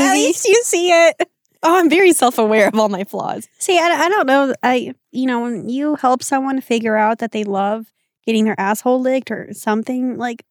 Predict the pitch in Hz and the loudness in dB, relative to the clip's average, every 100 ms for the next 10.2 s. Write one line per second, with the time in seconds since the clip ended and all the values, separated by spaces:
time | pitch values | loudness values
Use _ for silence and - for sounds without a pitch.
0 | - 269 - 311 311 302 320 320 330 - | -16 -16 -6 -4 -2 -4 -4 -8 -10 -2
1 | 311 285 240 302 311 262 - - - 311 | 0 2 2 2 4 2 -2 -18 -2 2
2 | 320 311 381 370 262 240 330 349 233 214 | 2 2 2 2 2 0 0 2 2 2
3 | 214 - 277 427 427 302 - 240 - 311 | 2 0 0 2 0 0 0 0 0 -2
4 | 349 - 247 240 240 240 226 214 202 208 | 0 -2 -2 -4 -2 -2 -2 -4 -6 -10
5 | 220 226 220 220 - 214 214 - 214 220 | -6 -6 -4 -8 -4 -4 -4 -8 -6 -6
6 | 214 220 220 214 208 214 214 208 202 - | -6 -6 -8 -10 -8 -6 -6 -6 -6 -8
7 | 214 214 214 208 196 202 208 - - 208 | -8 -6 -4 -4 -4 -8 -10 -10 -2 0
8 | 214 226 220 - - 196 208 - 208 214 | 2 0 -2 -4 -2 -2 -2 -4 -6 -6
9 | 214 220 196 208 196 202 196 196 196 185 | -8 -8 -8 -8 -10 -10 -10 -8 -6 -2
10 | 190 | -4